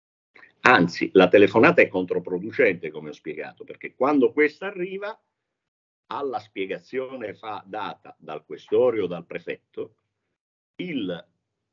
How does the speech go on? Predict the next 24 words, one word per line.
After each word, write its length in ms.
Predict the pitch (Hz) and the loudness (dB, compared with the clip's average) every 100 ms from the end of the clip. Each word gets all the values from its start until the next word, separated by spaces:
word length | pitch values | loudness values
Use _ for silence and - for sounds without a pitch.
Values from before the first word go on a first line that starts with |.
| _ _ _ | _ _ _
politico 680 | 107 117 123 98 85 80 _ | -6 -4 -8 -12 -8 -8 _
corretto 880 | - 123 85 92 78 _ - 143 - | 2 2 2 -6 -6 _ -10 -10 -10
dice: 400 | 117 101 90 90 | -10 -8 -4 -6
"Benissimo, 760 | - 113 123 170 - - 78 - - | 0 0 0 -4 -8 -12 -12 -14 -20
bene 440 | 160 120 135 120 | 4 6 6 4
avete 320 | 110 101 - | 2 2 2
fatto, 540 | 90 82 80 _ - - | -2 -8 -8 _ -12 -8
continuate 720 | 110 98 113 107 107 98 95 | -10 -10 -10 -8 -10 -8 -8
così, 520 | 92 85 - 87 90 _ | -8 -10 -10 -12 -12 _
perché 300 | 117 - 117 | -10 -6 -6
è 80 | |
così 320 | 113 135 - 92 | -4 -8 -6 -6
che 120 | 117 | -6
bisogna 420 | 95 87 73 73 | -8 -10 -12 -14
fare". 400 | - 104 - _ _ _ _ _ _ _ _ | -10 -8 -8 _ _ _ _ _ _ _ _
E 200 | - 139 | -2 -2
a 160 | - 139 | -2 -2
quel 240 | 185 190 175 | 0 0 -2
punto 640 | 127 95 92 - 139 - | -10 -10 -10 -10 -10 -14
l'amministratore 1040 | - 95 95 95 98 - - 95 127 156 160 | -12 -12 -8 -8 -8 -10 -10 -6 -4 -2 -4
improvvido 880 | 143 131 117 80 - 76 78 73 _ | -6 -6 -4 -6 -10 -16 -14 -16 _
o 180 | 95 101 | -4 -2
l'organizzatore 1120 | 98 104 98 98 95 92 87 92 101 120 107 | 0 -2 0 -4 -4 -8 -6 -6 -2 -2 -2
stupido 840 | 90 - 101 87 - 104 160 214 | -6 -8 -12 -12 -8 -6 -4 -6